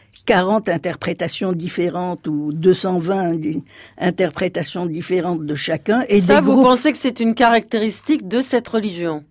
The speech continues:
Speaker 1: Non, pas du tout. C'est une, euh, caractéristique de, de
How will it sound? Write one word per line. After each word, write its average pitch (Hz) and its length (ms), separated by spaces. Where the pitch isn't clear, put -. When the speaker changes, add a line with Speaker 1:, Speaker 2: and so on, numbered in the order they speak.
Speaker 1:
Non, 233 300
pas 269 140
du 240 140
tout. 285 160
C'est 202 260
une, 175 240
euh, 160 360
caractéristique 170 1160
de, 165 380
de 156 340